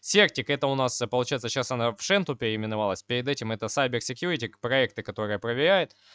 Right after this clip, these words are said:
вот, и как мы видим, постоянно её удерживают на одном ценовом диапазоне, многие почему-то, а, ну, не знаю, не знают про данный проект, не оглашают, э, почему так, то есть, э, мне лично непонятно, но, как бы,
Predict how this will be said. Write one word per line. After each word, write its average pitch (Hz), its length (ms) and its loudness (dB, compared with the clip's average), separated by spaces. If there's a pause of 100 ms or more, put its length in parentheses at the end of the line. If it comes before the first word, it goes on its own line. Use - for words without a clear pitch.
(120)
вот, 131 220 0
и - 20 0
как 160 180 0
мы 175 100 0
видим, 165 180 0
постоянно 147 460 2
её 135 180 0
удерживают 131 460 -2
на 123 100 2
одном 123 240 -2
ценовом 127 360 -2
диапазоне, 139 580 0
многие 117 260 -2
почему-то, 113 560 -2 (400)
а, 104 420 2
ну, 127 200 -4
не 120 160 -4
знаю, 113 420 2
не 147 380 0
знают 143 380 4
про 131 140 -2
данный 120 240 2
проект, 120 280 0
не 117 180 0
оглашают, 113 680 2
э, 95 380 -6
почему 113 340 -4
так, 127 300 2 (360)
то 110 80 -6
есть, - 200 -6
э, 107 100 0
мне 117 220 0
лично 113 260 -4
непонятно, 113 640 0
но, 110 340 0
как 101 180 -12
бы, 92 240 -2